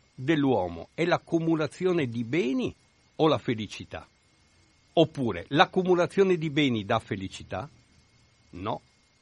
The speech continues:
E la felicità cos'è? Vivere bene insieme con gli altri. Ma in vivere bene insieme con gli altri vuol dire anche individuare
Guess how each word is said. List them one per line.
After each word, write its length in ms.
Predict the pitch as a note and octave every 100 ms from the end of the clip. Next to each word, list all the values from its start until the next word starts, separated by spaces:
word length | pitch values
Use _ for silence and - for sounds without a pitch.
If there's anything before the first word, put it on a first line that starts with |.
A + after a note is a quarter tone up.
| _ _ _ _ _ _ _ _
E 80 | -
la 120 | C#3
felicità 580 | A#2+ D3+ D3+ - C3+ F3
cos'è? 380 | E3 A#2+ G#2+ F2 -
Vivere 460 | B2 C#3+ F3+ F3+ B2
bene 240 | B2 D#3+
insieme 340 | D3+ - A#2+ A#2
con 160 | F#2+
gli 120 | F2+
altri. 400 | G2+ G#2+ - D#2 - _ _ -
Ma 140 | B2
in 100 | C#3+
vivere 340 | C3 G#3 G3+ D3+
bene 220 | E3 E3+
insieme 300 | C3+ E3 D3+
con 120 | C#3+
gli 80 | C3
altri 240 | D#3+ F3+
vuol 140 | E3 A#2
dire 240 | C3 C#3+
anche 520 | B2 D3 D#3 F#3 F3+ F3+ _
individuare 920 | - C#3+ D3 D3 C#3+ C#3+ D#3+ C#3 G#2